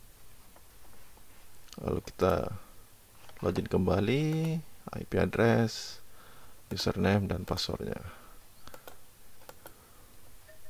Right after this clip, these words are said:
Oke. Nah, di sini sudah bukan slash home slash nama usernya lagi. Sudah terbaca sebagai root. Ya, nggak bisa kemana-mana lagi.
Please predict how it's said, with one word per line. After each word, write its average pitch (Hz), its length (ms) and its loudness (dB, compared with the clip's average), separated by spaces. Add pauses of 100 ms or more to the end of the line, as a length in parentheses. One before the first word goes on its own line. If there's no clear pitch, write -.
(1300)
Oke. 135 320 0 (800)
Nah, 87 160 -2
di 90 80 4
sini 123 240 6
sudah 107 240 8
bukan 107 400 6 (520)
slash - 440 6
home 104 160 6
slash - 560 4
nama 104 160 8
usernya 110 400 6
lagi. 101 320 4 (800)
Sudah - 160 0
terbaca 92 400 6
sebagai 95 720 6 (400)
root. 95 240 10 (960)
Ya, 95 80 6
nggak 95 160 6
bisa 92 160 4
kemana-mana 90 480 6
lagi. - 240 2